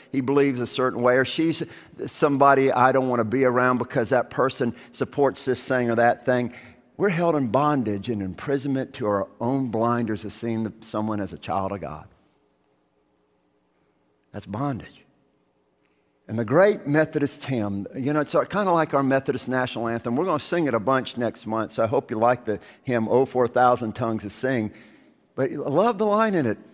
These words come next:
He br-, Charles Wesley wrote, "He breaks the power of canceled sin. He sets the prisoner free. His blood can make the foulest clean. His blood availed for me."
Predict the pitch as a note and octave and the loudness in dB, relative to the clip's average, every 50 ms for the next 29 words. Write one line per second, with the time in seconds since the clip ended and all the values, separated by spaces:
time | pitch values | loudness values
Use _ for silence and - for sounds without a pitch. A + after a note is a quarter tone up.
0 | - _ _ _ _ - C#3+ C3+ B2+ G#2+ - - - - - - - - - - | -20 _ _ _ _ -4 -2 -2 0 -2 -4 -10 -16 -6 0 2 2 2 0 -4
1 | - - - - - E3+ E3 E3 - D3+ D#3+ D#3+ - E3+ D#3 C#3 D3 C3 A2+ A#2 | -16 -10 0 2 4 6 6 4 4 2 2 2 2 2 4 6 6 4 4 4
2 | C#3+ D3+ B2+ A2 F#2+ - - - G#3 A#3+ C4 C4+ - - - - - - - D3+ | 0 0 0 0 -4 -4 -2 0 2 4 4 2 0 -2 -8 -8 -6 -4 -2 -2
3 | C#3 - - - - - D#3+ D3+ C#3+ C3 A2+ F#2+ - - - - - A#2 - - | -2 -2 -4 -4 -2 0 0 0 0 0 -2 -2 -4 -8 -18 -14 -12 -10 -10 -8
4 | - D3 B2+ A#2 A2+ - - G#2+ F#2 - - - G2+ F2+ E2 - - - - - | -6 -6 -6 -6 -6 -6 -8 -8 -8 -8 -8 -8 -8 -8 -8 -10 -14 -16 -6 -2
5 | F3+ F#3+ - - G3 - - C4 C4 C4 - - - - - - - E3 D3 - | -2 0 2 2 2 4 4 4 4 2 2 0 -2 -2 -4 -2 -2 -2 0 0
6 | C3 A2+ G#2 - - G2+ F#2+ F2 D#2 D#2 - _ _ _ _ _ _ _ - D3 | -2 -2 -4 -4 -6 -6 -8 -8 -8 -10 -14 _ _ _ _ _ _ _ -4 -4
7 | D3 C3 G2+ D#2+ - C#3+ G3 A3+ A#3 G#3+ C3 F#2+ - - - - - - B2 A2 | -4 -4 -6 -4 -2 0 0 0 0 -2 -4 -6 -12 -20 -20 -18 -8 -4 -4 -2
8 | G#2+ G#2+ G#2+ C3 D3+ D3 B2+ - - - - _ _ - G#2 G#2 - - - F#3 | -2 0 0 2 2 2 0 -4 -8 -18 -20 _ _ -12 -12 -12 -10 -6 -2 -2
9 | G#3+ A#3+ A3+ G3+ B2 F2+ - - - - - F#2 G2 F#2+ E2+ E2+ A2 B2 A2+ G2+ | -2 0 -2 -2 -4 -4 -6 -10 -12 -12 -10 -10 -8 -8 -8 -8 -8 -8 -8 -10
10 | E2+ - G#2 A#2+ C#3 D3 D3+ C#3 - - _ _ _ _ _ _ - - G2 F#2 | -6 -4 -2 -2 -2 -2 -4 -6 -10 -14 _ _ _ _ _ _ -14 -12 -10 -10
11 | E2+ F2 A2+ B2+ C3+ C#3+ D3+ D3+ C#3 B2 - - _ _ _ _ _ _ _ _ | -6 -2 -2 0 0 -2 -2 -4 -6 -10 -12 -18 _ _ _ _ _ _ _ _
12 | _ - G#2+ A2+ C3 C3 C3+ C3+ C3 B2 A2 - _ _ _ _ _ _ _ _ | _ -6 -4 -2 -2 -2 -2 -4 -6 -8 -12 -18 _ _ _ _ _ _ _ _
13 | _ _ _ _ _ - G#3 A#3 D#3+ - | _ _ _ _ _ -4 -4 -4 -4 -6